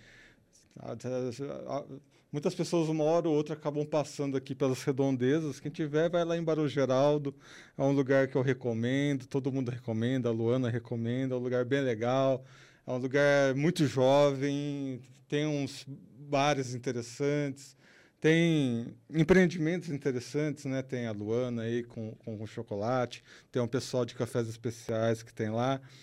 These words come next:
que a gente vai trazer pro nosso outro podcast, né? O Café em Prosa. Vai lá, vai conhecer, vale a pena, vai conhecer a Unicamp, vamos resgatar, né, a nossa universidade aí. Muito legal todo mundo conhecer o trabalho que acontece lá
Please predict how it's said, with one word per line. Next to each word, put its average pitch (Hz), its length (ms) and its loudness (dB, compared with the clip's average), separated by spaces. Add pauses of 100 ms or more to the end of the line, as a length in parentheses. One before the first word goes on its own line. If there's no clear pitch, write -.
(120)
que - 80 -10
a 123 60 -6
gente - 140 -8
vai 120 180 0
trazer 120 360 -4
pro 113 380 -8
nosso 117 300 -4
outro 123 180 -6
podcast, 143 800 -4
né? 127 160 -2
O 117 100 0
Café 117 340 -4
em 113 80 -2
Prosa. 135 600 2 (500)
Vai 165 180 8
lá, 165 200 8
vai 156 120 6
conhecer, 143 600 2
vale 135 220 4
a 120 60 4
pena, 135 400 4
vai 135 180 4
conhecer 147 360 0
a 135 40 2
Unicamp, 131 600 0
vamos 127 300 0
resgatar, 127 760 0
né, 120 300 0 (300)
a 113 100 -4
nossa 117 280 0
universidade 117 880 2
aí. 123 300 0 (400)
Muito 123 240 -4
legal 123 520 0
todo 131 260 0
mundo 131 220 0
conhecer 127 680 0
o 123 160 -2
trabalho 120 540 0
que 131 100 -6
acontece 113 640 -2
lá 110 280 2